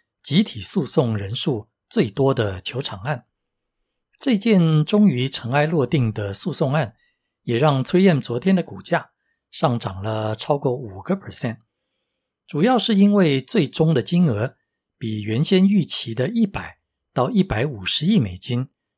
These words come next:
要好上非常多。这个诉讼案是由超过三十万的美国退伍军人提起的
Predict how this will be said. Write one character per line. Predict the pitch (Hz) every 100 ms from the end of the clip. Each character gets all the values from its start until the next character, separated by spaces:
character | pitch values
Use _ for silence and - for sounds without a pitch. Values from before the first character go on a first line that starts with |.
| _
要 | 120 107 104
好 | 98 - 95
上 | - 117 104 101
非 | 143
常 | 131 104
多。 | 101 151 - _ _ _ _ _ _ _ _ _ -
这 | 311 277
个 | 151 120
诉 | 117 -
讼 | 175 151 143
案 | 127
是 | 120 -
由 | 123 110 117
超 | - 147
过 | 143 131 113
三 | 123 190 226
十 | -
万 | 113 143 110
的 | 104 98 _ _ _
美 | 120 107
国 | 113 117
退 | - 185
伍 | 104
军 | - 165
人 | 156 98 123 _ _
提 | - 139
起 | - 110
的 | 104 104 101